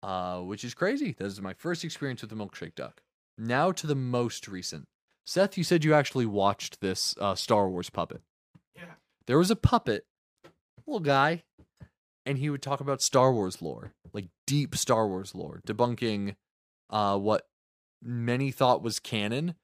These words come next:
Speaker 1: and he'd be like, "No, it's not canon, it's just widely accepted as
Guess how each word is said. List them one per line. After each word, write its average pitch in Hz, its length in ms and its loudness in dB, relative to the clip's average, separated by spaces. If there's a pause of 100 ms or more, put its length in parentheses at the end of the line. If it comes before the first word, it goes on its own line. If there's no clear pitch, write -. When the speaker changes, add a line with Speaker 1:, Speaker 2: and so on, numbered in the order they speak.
(120)
Speaker 1:
and 123 80 -8
he'd 123 120 -4
be 131 80 0
like, 127 180 0
"No, 180 220 2
it's 175 120 -4
not 170 140 -2
canon, 135 360 -4
it's 120 100 -10
just 127 200 -10
widely 117 400 0
accepted 107 540 -8
as 98 440 -6